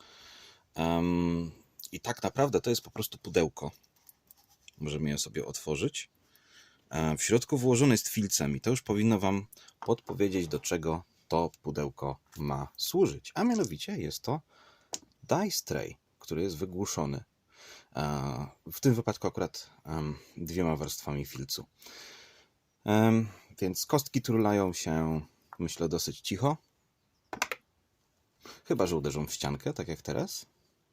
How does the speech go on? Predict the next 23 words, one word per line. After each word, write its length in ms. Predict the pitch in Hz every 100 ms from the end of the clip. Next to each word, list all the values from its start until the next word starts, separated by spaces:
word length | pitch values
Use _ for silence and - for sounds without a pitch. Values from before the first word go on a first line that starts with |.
| - - _ _ -
Ale 200 | 180 123
generalnie 520 | 90 78 87 104 82
jest 140 | -
poprawnie. 560 | - 127 76 69 67 - _ - - - - -
Więc 220 | 95 90 -
dice 240 | 139 139
tray 220 | 135 120
nie 100 | 110
musi 320 | 110 107 -
być, 500 | 82 95 92 - - -
em, 760 | 80 78 76 78 78 76 76 - _ _ - - - _ -
wcale 580 | - - 80 76 73 73
nudny. 560 | 78 95 98 117 175 208 _ - - - - _ -
Em, 500 | 82 78 78 78 76 76 - _ _ _ _ _ _ _ -
jak 180 | 113
coś 160 | - 127
takiego 340 | 123 123 113
zrobić, 380 | 107 143 131 110
możecie 360 | 107 107 - 95
w 60 |
internecie 500 | 110 104 104 117 -
kupić, 600 | - 113 - 92 - - - -
e, 140 | 85